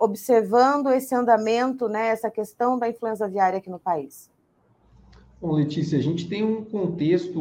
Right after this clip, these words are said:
Speaker 2: hoje que, no aspecto investimento, ele acaba até pesando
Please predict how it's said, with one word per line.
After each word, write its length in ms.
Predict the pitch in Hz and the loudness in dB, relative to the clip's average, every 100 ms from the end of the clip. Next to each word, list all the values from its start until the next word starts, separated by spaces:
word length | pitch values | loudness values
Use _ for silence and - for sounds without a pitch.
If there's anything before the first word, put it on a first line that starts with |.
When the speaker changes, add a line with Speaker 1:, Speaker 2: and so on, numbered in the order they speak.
| 135 | 0
Speaker 2:
hoje 460 | 143 180 165 127 | 2 2 2 -2
que, 840 | 123 - 147 147 147 147 139 135 117 | -6 -10 -8 -6 -4 -4 -4 -6 -8
no 180 | 131 151 | -4 -2
aspecto 480 | 147 - 147 170 | -4 -2 -2 -2
investimento, 800 | 185 165 165 - 151 139 160 180 160 | -4 -2 -2 -2 -4 -2 -2 -2 -2
ele 140 | 156 | -2
acaba 720 | 151 160 165 175 180 180 170 | -2 -2 -2 0 2 0 -2
até 300 | 156 156 180 | -6 -4 -4
pesando 1040 | 196 - 220 - 160 208 226 208 151 110 | -4 0 0 2 0 2 0 0 -2 -6